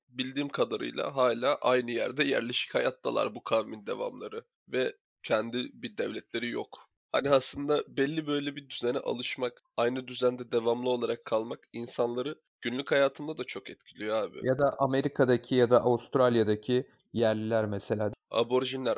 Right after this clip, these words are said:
Speaker 1: aborjin devleti diye bir şey var mı? Yok.
Speaker 2: Her şeyi reddediyorlar. Her şeyin mesela baktığında bir şeyin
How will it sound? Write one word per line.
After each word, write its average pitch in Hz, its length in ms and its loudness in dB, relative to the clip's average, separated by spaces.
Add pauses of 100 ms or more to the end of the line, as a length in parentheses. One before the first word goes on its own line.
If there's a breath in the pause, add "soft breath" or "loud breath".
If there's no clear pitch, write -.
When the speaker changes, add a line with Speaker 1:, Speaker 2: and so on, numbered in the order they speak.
Speaker 1:
aborjin 120 480 -2
devleti 127 380 -2
diye 127 160 -2
bir 127 60 -6
şey 139 220 -2
var 170 140 -2
mı? 113 160 -10
Yok. - 400 -6
Speaker 2:
Her 170 240 2
şeyi 170 240 0
reddediyorlar. 127 640 2
Her 147 140 4
şeyin 143 340 4
mesela 127 360 2
baktığında 127 440 2
bir 131 40 -4
şeyin 127 280 0